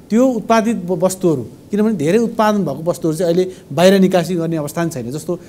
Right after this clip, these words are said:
मैले म इलामको एउटा युवा भएको हुनाले, होइन, त्यहाँ हाम्रो चिया उत्पादन हुन्छ, तर चियाको मार्केट पाइरहेको हुँदैन, अदुवा उत्पादन हुन्छ, अदुवाको मार्केट पाइरहेको हुँदैन। त्यस कारण त्यसलाई कसले ग्यारेन्टी गरिदिने?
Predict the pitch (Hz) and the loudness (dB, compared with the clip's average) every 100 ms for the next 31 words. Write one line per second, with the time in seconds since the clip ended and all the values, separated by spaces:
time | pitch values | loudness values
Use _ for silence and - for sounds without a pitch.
0 | - 156 180 185 180 180 180 175 170 170 | -4 2 4 6 4 2 2 2 0 0
1 | 175 170 - 165 170 165 165 156 135 147 | -2 -2 -6 0 2 4 2 0 -2 -4
2 | 147 151 143 170 208 - - 208 180 185 | -4 -4 -4 -4 -8 -14 2 4 4 6
3 | 214 208 - - 214 220 202 196 196 185 | 4 4 -6 2 6 8 6 4 0 0
4 | 165 135 156 214 - - - 202 208 214 | -2 -4 -2 -4 -6 -10 -4 -4 -2 0
5 | 233 226 190 196 190 175 165 156 143 120 | 0 2 2 2 0 -2 -2 -2 -6 -8
6 | 120 117 190 190 220 202 208 185 190 196 | -12 -6 -2 2 2 4 2 2 0 -6
7 | - - 180 214 202 185 185 208 202 180 | -12 -6 -2 0 0 0 0 -4 -2 -2
8 | 165 139 113 110 107 - - 202 247 247 | -2 -6 -12 -16 -18 -20 -16 -10 -6 -6
9 | 240 254 277 269 240 214 185 160 147 139 | -2 -2 -2 -2 -2 0 0 0 -4 -6
10 | 120 117 | -8 -12